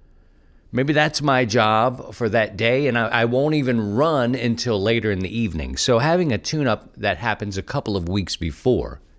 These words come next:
maybe you have your own antenna that you've been building you wanna put on the air and, uh, practice. You know,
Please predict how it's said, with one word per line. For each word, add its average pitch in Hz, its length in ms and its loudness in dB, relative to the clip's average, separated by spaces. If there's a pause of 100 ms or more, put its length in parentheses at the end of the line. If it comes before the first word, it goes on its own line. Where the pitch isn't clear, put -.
(680)
maybe 120 260 0
you 123 160 2
have 104 240 2
your 131 220 2
own 139 240 4
antenna 87 480 0
that 78 200 -4
you've 78 140 -6
been 82 200 -4
building 87 340 -2
you 98 80 -2
wanna 80 160 -4
put 87 180 -8
on 85 140 -4
the 80 180 -2
air 92 240 0
and, 90 220 -4
uh, 98 240 -4 (720)
practice. - 720 -4 (1900)
You - 100 -8
know, - 140 -10